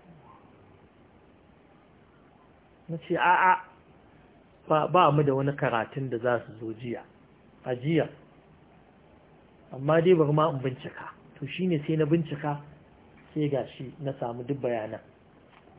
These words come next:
To muna fatan Allah ya gafarta musu. Allah madaukakin sarki wannan shaida da suka samu da kuma wannan kyakkyawar cikawa, Allah ya karɓe ta. Allah madaukakin sarki ya gafarta musu. Mu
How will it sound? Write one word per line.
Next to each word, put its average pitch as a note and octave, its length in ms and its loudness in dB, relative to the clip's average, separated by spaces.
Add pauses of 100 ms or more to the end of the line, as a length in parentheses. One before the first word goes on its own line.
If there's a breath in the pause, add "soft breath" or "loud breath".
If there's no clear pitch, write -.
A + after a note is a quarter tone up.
(680)
To C#3 80 -10
muna D#3+ 260 2
fatan D3 280 0
Allah D3+ 220 2
ya B2 60 0
gafarta C3+ 540 -2
musu. A2+ 260 -14 (580)
Allah D3 320 0
madaukakin C#3+ 560 -6
sarki D#3 420 -4
wannan D#3+ 380 0 (140)
shaida D#3 400 4
da A#2+ 160 -4
suka - 260 -8
samu D#3+ 320 2
da C#3 100 -4
kuma D#3 280 -4
wannan D3+ 240 0
kyakkyawar E3+ 640 2
cikawa, D#3+ 560 2 (240 loud breath)
Allah D3 260 -2
ya A#2 60 -4
karɓe D3 500 -2
ta. - 140 -14 (560)
Allah D3 260 -2
madaukakin C#3+ 420 -6
sarki D#3 320 -4
ya C3+ 60 0
gafarta C#3+ 580 -4
musu. F3 280 -8 (560)
Mu D3 160 -8